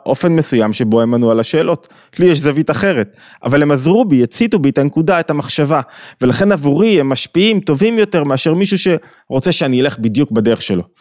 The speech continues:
כך בדיוק צריך ללכת בדרך. ההבדל בין השפעה לבין שתלטנות היא בדיוק ההבדל בין אדם שמרומם את הסביבה שלו, את המשפחה שלו, את הזוגיות שלו,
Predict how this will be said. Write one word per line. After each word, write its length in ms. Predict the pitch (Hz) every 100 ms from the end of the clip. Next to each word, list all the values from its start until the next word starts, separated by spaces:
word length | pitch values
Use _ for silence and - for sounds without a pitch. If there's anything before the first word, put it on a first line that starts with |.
| - - _
כך 200 | 175 147
בדיוק 340 | 143 127 147 -
צריך 180 | 123
ללכת 300 | 131 120 120
בדרך. 560 | 110 107 104 92 - - _ _ _ 120
ההבדל 380 | 120 123 190
בין 220 | 175 175 165
השפעה 560 | 135 - - 131 131 107 _ _ _
לבין 300 | 117 110 127
שתלטנות 720 | 120 - 113 - 110 160 175 - -
היא 80 | 123
בדיוק 360 | 135 175 175
ההבדל 380 | 139 120 117 156
בין 180 | 135 120
אדם 380 | 117 135 127 101 - _ -
שמרומם 760 | - 131 123 110 110 139 165
את 100 | 170
הסביבה 420 | 160 - 151 143 156
שלו, 340 | - 165 165 _ _ _
את 60 | -
המשפחה 480 | 104 - - 131 131
שלו, 360 | - 123 120 - - -
את 60 | 110
הזוגיות 520 | 101 101 117 151 147
שלו, 340 | 139 131 123